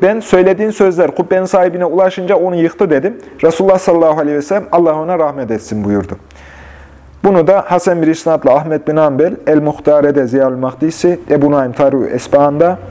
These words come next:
Taberani Evsat'ta ve daha başka muhaddisler rivayet ediyorlar. İbrahim el-Nehai'den Abdullah bin Mesud radıyallahu anh şöyle demiştir. "Kişinin nefsi," Merhamdülillah. Yani kendisi, ailesi,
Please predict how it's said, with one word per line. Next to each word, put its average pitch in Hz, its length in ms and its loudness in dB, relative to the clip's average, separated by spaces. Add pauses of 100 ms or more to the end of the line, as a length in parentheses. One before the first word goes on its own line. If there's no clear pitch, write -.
(580)
Taberani 156 460 4
Evsat'ta 151 800 -2
ve 135 120 0
daha 139 160 4
başka 117 240 -4
muhaddisler 139 440 -2
rivayet 120 280 0
ediyorlar. 98 460 -4 (220)
İbrahim 214 400 2
el-Nehai'den 190 800 -2 (460)
Abdullah 208 400 2
bin 196 80 -4
Mesud 190 400 0
radıyallahu 185 580 2
anh 214 80 -6
şöyle 175 240 -2
demiştir. 120 380 -6 (680)
"Kişinin 240 480 0 (200)
nefsi," 190 500 0 (1200)
Merhamdülillah. 117 600 -2 (460)
Yani 151 220 2
kendisi, 160 540 -2 (480)
ailesi, 190 720 2